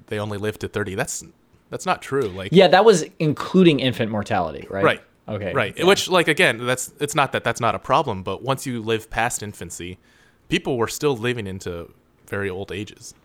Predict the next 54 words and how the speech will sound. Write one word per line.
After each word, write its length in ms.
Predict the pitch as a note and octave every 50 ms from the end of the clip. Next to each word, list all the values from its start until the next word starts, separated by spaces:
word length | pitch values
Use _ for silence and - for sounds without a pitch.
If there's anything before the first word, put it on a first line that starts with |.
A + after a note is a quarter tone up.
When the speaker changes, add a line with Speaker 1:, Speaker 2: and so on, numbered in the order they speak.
| _ - -
Speaker 1:
and 100 | - F#2+
they 60 | F#2 F#2
were 60 | F#2
very 300 | F#2+ F#2+ G#2 G2 G2 F2
healthy. 420 | - - G2 G2+ - - D#2+ D#2 -
Speaker 2:
Yeah, 240 | G#3 B3 B3+ G#3+ -
and, 100 | B3+ C#4
you 80 | E4+ G#4
know, 140 | G#4 - -
I 120 | - G3
feel 280 | F#3+ - - - C#4 B3+
like 240 | A#3+ A#3 G3 F3+ -
people 340 | - G3+ F#3+ F#3 F3+ D3+ A#2+
had 420 | - - - - C3 A#2 A#2 G2+
to 60 | G#2+ G#2
have 120 | F#2+ F2+
been 140 | G#2+ G2 F#2
more 180 | F#2 F#2 F2+ F2
robust 480 | E2+ F2 E2+ D#2+ E2+ D#2+ - - -
then. 240 | - - G1+ - - _ _ _ _ _ _ _ -
Just 240 | - A3 A#3 - - -
out 140 | A3 A3+ A3+
of 80 | F#3+ F3
simple 320 | - - G#3+ C#4+ G3 G3+
Speaker 1:
Oh, 40 | G3
yeah. 40 | -
Speaker 2:
fact 260 | G3 F#3+ F#3+ F#3+ -
that, 260 | C#3+ B2+ - - -
like, 220 | D3 C#3 C3 C3+ -
y-, 180 | D3+ C3+ E3+ F3
there 240 | C#3 C3+ C#3 E3 D#3+
was 160 | D#3 C#3 D#3+
no 120 | F3 F3+
choice 400 | F3 - - - F#3+ F3+ D3 -
but 320 | B2+ A2+ - F3+ G#3+ G#3+ -
to 60 | C#3
be 200 | A2 A#2+ G2+ F2+
robust. 680 | E2+ F#2+ F#2 F#2 F2 F#2+ E2+ - - - - - - - _ _ _ _ _ _ _ _ -
Speaker 1:
Yeah. 200 | - C3 G#2 - - _ _ _
Speaker 2:
Like, 220 | - C#3 C#3 B2 C3
now 320 | C#3+ D#3 F#3+ A3 A3 G3
it's 160 | D#3 B2 -
like, 280 | C#3+ B2 A#2 A2 - - -
you 240 | C#3+ C#3+ D3+ F3+ A3
can 220 | - C4 F#3 D3+
be 240 | C#3+ D#3 C#3 C3 B2
the 100 | G#2+ A2+
most 340 | A#2 A#2+ A#2+ A2+ - - -
unrobust 720 | - D3 D3+ D#3+ D3+ C#3+ C#3+ C#3 B2+ B2+ C3 C3+ - - -
person 500 | - C3+ C3+ C3 - - A#2 G#2 F#2 -
ever, 320 | - A2+ C#3+ D#3+ C3 F#2 F2
and 140 | F2 F#2
it's 100 | G2+ G#2
like, 220 | - A#2 A2 -